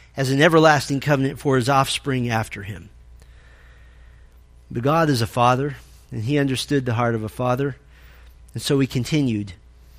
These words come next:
"As for Ishmael, I have heard you. Behold, I have blessed him and will make him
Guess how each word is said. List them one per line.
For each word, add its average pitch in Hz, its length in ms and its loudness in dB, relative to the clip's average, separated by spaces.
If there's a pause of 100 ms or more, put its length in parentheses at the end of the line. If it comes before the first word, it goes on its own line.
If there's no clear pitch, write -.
(320)
"As 135 240 4
for 135 220 -4
Ishmael, 104 600 -4 (1300)
I 120 140 -2
have 127 200 -8
heard 107 300 -6
you. 82 160 -14 (1200)
Behold, 196 560 8
I 180 180 6
have 175 160 2
blessed 165 360 2
him 139 160 2
and 131 140 2
will 139 120 4
make 156 260 4
him 156 280 2